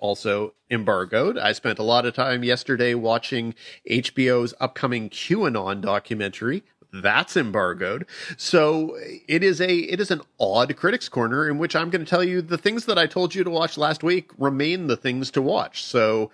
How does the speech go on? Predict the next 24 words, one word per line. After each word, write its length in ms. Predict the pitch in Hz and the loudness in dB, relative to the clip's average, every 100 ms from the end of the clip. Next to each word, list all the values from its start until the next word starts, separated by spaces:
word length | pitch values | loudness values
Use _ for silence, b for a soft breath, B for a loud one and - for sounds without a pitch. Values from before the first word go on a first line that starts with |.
| B B _ _ - | B B _ _ 0
as 180 | 117 123 | 0 2
I 60 | |
said, 300 | 160 - 147 | 0 2 0
the 80 | 170 | 0
first 300 | - 123 - | 0 -2 0
three 200 | 143 143 | -2 0
episodes 480 | 127 - 131 135 139 | 0 -2 -2 -2 -2
of 120 | 143 | -4
Generation 580 | 123 131 127 127 - 156 | -2 0 -2 -4 -6 -4
to 120 | 147 | -2
me 280 | 120 120 156 | -2 0 -2
feel 260 | - 123 123 | -2 0 2
like 380 | 131 131 139 B B B B _ | 2 2 -2 B B B B _
a 100 | 139 | 0
certain 480 | - - 123 - 147 | 0 -2 -4 -4 -6
amount 480 | 107 113 107 120 120 | -4 0 2 0 -4
of 380 | - 120 123 117 | 0 2 2 -2
inexperience 640 | 143 131 - 139 127 131 135 | -4 -4 -2 -2 0 -2 -4
is 120 | 120 | -6
evident, 440 | - 107 123 220 - | -4 0 0 -2 -2
but 140 | 151 | -2
also 560 | 123 135 160 160 160 156 _ _ _ | 0 -2 -2 -2 -4 -8 _ _ _
fantastic 580 | 135 117 - 147 151 - | 0 0 -2 -2 -4 -2
cast, 540 | - 135 135 - - | 0 2 2 -2 -14